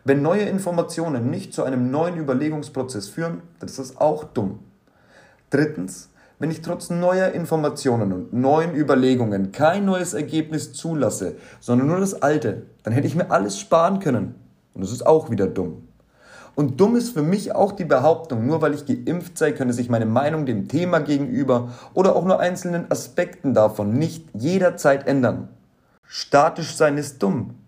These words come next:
Dynamik ist das Ziel. Auch im Geiste. Und nach diesem Grundsatz des eigenständigen und kritischen Denkens und vor allem auch des Fühlens und intuitiv Agierens und Reagierens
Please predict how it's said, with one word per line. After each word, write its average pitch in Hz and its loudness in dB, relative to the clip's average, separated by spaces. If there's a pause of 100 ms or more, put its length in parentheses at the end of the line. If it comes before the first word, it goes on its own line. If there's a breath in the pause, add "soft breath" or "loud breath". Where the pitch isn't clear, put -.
(140)
Dynamik 131 4
ist 120 -4
das - -10
Ziel. 101 -4 (600)
Auch 135 4
im 139 0
Geiste. 131 0 (2250)
Und 104 -4
nach 104 -2
diesem 180 -4
Grundsatz 170 -2
des 196 -8
eigenständigen 143 -2
und 101 -6
kritischen 185 -2
Denkens 135 0
und 95 -4
vor - 0
allem 131 4
auch 113 2
des - -10
Fühlens 160 0
und 101 -4
intuitiv 151 0
Agierens 131 0
und 95 -4
Reagierens 98 0